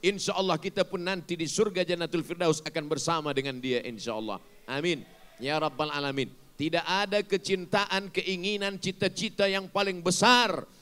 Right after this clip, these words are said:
dari orang beriman kecuali keinginan bersama dengan Rasulullah sallallahu alaihi wasallam. Malam ini saya dipersamakan Allah dengan Menteri Wilayah Persekutuan. Gambar-gambar rasanya dah diambil.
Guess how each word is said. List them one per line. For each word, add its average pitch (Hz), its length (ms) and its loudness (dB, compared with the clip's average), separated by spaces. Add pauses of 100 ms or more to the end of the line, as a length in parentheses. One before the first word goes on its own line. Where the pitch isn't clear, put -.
(160)
dari 185 240 4
orang 190 240 4
beriman 190 640 2 (320)
kecuali 165 640 2
keinginan 156 640 -2
bersama 151 720 0 (240)
dengan 151 320 0
Rasulullah 139 640 0
sallallahu 131 560 0
alaihi 123 240 0
wasallam. 113 400 -4 (240)
Malam 151 320 -2
ini 156 300 -4
saya 147 340 2
dipersamakan 143 1000 -4
Allah 139 340 0 (400)
dengan 127 800 -4 (320)
Menteri 131 800 -8 (160)
Wilayah 127 400 -2
Persekutuan. 120 760 -6 (680)
Gambar-gambar 127 800 -4
rasanya 123 320 -8
dah 117 100 -6
diambil. 113 400 -8